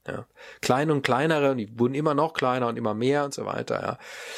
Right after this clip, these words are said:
Und wenn man reisen wollte, ja, so wie Schiller zum Beispiel, ja,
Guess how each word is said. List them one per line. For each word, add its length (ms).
Und 160
wenn 100
man 240
reisen 500
wollte, 340
ja, 240
so 180
wie 80
Schiller 320
zum 140
Beispiel, 340
ja, 280